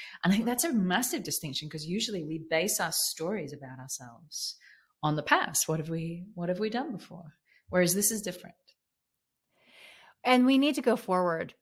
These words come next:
Speaker 2: because so many of us worry about our reputation and the past, and that's what keeps us stuck. And so many people, they don't go for that next level job. They'll go for a lateral job because they don't have a hundred percent of the qualifications.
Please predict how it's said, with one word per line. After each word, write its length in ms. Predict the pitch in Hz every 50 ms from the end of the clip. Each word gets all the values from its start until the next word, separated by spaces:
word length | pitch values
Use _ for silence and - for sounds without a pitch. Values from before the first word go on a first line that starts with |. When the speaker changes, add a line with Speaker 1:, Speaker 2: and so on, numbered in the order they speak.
| _ _
Speaker 2:
because 340 | 226 214 220 226 214 202 208
so 180 | - 247 226
many 200 | 233 240 240 233
of 100 | 214 185
us 280 | 185 180 175 175 - -
worry 360 | 185 170 185 190 196 196 190
about 260 | 180 170 175 170 165
our 100 | 165 165
reputation 920 | 156 165 165 165 - 170 170 - - 165 165 165 - - 233 254 277 285 - -
and 180 | - 180 175 170
the 60 | 165
past, 720 | - - - 175 165 170 220 277 - - - - - - _ _ _ -
and 160 | 196 190 190
that's 260 | 196 185 185 185 -
what 160 | 196 185 -
keeps 240 | - - 180 - -
us 140 | 165 160 -
stuck. 480 | - - - - 156 - 143 _ - _ _
And 300 | _ 208 196 196 196 208 -
so 400 | - - - - - 220 214 226
many 200 | 226 226 220 208
people, 580 | 202 214 214 - - 185 175 175 175 180 - _ _ _ - - - _ _
they 100 | - 240
don't 180 | 262 285 277 -
go 180 | 247 240 294
for 140 | 311 311 262
that 160 | 214 196 180
next 320 | 175 170 180 175 - - -
level 220 | 185 170 170 170
job. 520 | 160 175 175 190 208 185 - - - 175 - - _
They'll 140 | _ 220 220
go 160 | 208 226 233
for 160 | 226 240 226
a 60 | 202 190
lateral 540 | 185 175 180 180 202 240 247 233 202 185
job 380 | 175 165 175 165 - - - 175
because 340 | 208 196 233 214 202 185 180
they 340 | 196 202 202 202 196 196 - - - _ _
don't 200 | - 220 240 254
have 240 | 240 247 233 220 202
a 60 | 202
hundred 360 | 185 185 220 214 214 208 202 196
percent 680 | - 214 196 - - 202 190 175 180 175 - - - _ _ _
of 100 | - 196
the 80 | 180 185
qualifications. 1040 | 185 _ 196 185 180 175 - 180 - - 196 220 220 - 196 - - 175 170 -